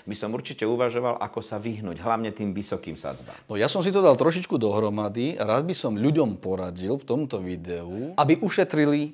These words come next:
Speaker 2: stovky až tisíce do prvého siedmy. Tak v prvom rade mám výzvu pre všetkých z vás, ktorí ste si chceli dopriať kedy silné, výkonné, veľavalcové auto.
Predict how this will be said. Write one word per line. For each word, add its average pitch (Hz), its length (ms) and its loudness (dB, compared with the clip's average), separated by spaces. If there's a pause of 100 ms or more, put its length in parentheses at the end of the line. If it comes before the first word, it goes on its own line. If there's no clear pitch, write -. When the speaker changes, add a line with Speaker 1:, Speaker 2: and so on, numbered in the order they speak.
Speaker 2:
stovky 151 560 4
až - 240 -6
tisíce 131 560 -2
do 98 160 -2
prvého 113 400 0
siedmy. 90 640 -8 (240)
Tak - 160 -10
v - 80 -2
prvom 208 160 8
rade 156 240 8
mám 143 160 6
výzvu 107 560 2
pre 107 240 2
všetkých 175 400 -4
z 107 80 -8
vás, 113 240 -2
ktorí 135 240 -4
ste - 160 -10
si 131 160 -8
chceli 143 240 -4
dopriať 131 480 -2
kedy 127 400 -4
silné, 147 560 -2
výkonné, 104 220 -4 (480)
veľavalcové 101 880 -2
auto. 95 720 -2